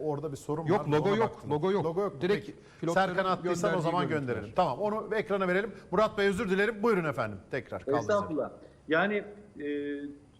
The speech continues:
Speaker 3: Türkiye adeta, e, üç milyon doz aşı Türkiye'ye gelince,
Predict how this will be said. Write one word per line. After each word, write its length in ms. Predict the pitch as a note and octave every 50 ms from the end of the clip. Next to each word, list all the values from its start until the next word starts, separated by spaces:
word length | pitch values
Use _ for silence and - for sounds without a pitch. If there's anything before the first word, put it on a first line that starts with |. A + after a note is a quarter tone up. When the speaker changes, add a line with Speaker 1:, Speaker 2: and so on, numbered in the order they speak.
| _ _ _
Speaker 3:
Türkiye 480 | A#3 C4+ C4 A#3+ - G3+ G3 G3+ G#3+
adeta, 640 | G3 F#3 F#3+ G3+ G3 F#3 E3+ F3+ E3+ E3 F3+ G#3+ - D#3 D3+
e, 160 | D3+ D3+ D3+
üç 340 | D3+ D#3 G3 A#3 - - -
milyon 400 | G3+ F#3+ F#3+ F#3 F#3 F#3 F#3 F3+
doz 220 | F3+ F3+ F3 F3
aşı 420 | D#3+ E3 E3 - F#3+ F3+ F3 F3+ - -
Türkiye'ye 460 | G3+ G3 - - F#3 F3 F3 E3+ E3
gelince, 640 | D#3+ D#3+ E3 E3+ G#3+ G#3+ F#3+ F3+ F#3 G3+ B3+ -